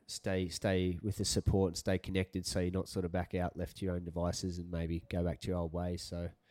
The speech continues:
um, it was pretty rad existence 'cause I went from being a pro surfer to traveling the world, having all this freedom,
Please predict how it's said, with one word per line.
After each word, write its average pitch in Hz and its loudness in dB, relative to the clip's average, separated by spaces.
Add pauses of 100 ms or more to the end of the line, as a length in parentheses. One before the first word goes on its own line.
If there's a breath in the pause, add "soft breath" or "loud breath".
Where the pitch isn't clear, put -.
(560 soft breath)
um, 87 0 (320)
it 98 4
was 92 4
pretty 110 4
rad 95 8
existence 92 0
'cause 98 2
I - 4
went 98 4
from 95 -4
being 92 4
a 90 0
pro 95 2
surfer 92 2
to 90 -2
traveling 95 2
the 90 2
world, 87 4
having 95 -2
all 95 4
this 95 2
freedom, 90 2